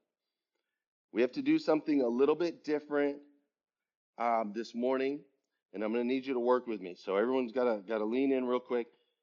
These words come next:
and I'm gonna, I'm gonna do this real quick while I'm, while I'm putting this together. Um, hold on just a second. Finance.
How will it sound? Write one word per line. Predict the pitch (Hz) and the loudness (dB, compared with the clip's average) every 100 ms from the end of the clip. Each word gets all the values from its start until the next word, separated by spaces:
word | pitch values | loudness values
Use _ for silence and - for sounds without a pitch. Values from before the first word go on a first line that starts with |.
| _ - | _ -12
and | 90 | -6
I'm | 110 | -4
gonna, | 113 | -2
I'm | 107 | -4
gonna | 113 | -4
do | 90 117 | -4 -6
this | 107 110 - | -4 -6 -4
real | 107 104 | -4 -4
quick | - 107 107 - | -4 -2 -2 -2
while | 98 92 92 | -2 0 0
I'm, | 90 87 87 _ _ | -2 -4 -10 _ _
while | 98 95 | -8 -8
I'm | 90 | -6
putting | 127 98 | -8 -6
this | 107 104 | -4 -6
together. | - 87 104 104 101 98 101 _ _ _ _ _ - | -8 -2 2 2 2 0 -4 _ _ _ _ _ -4
Um, | 92 87 85 85 80 62 - - | 0 2 2 0 -8 -18 -16 -8
hold | 104 98 | -4 -2
on | 95 90 | -2 -4
just | 98 - | -8 -10
a | 92 | -14
second. | - 117 98 - 98 95 - _ _ _ _ _ _ _ _ - | -4 0 0 0 0 -2 -6 _ _ _ _ _ _ _ _ -2
Finance. | 107 107 104 104 101 98 98 - | 0 2 2 2 2 -2 -6 -18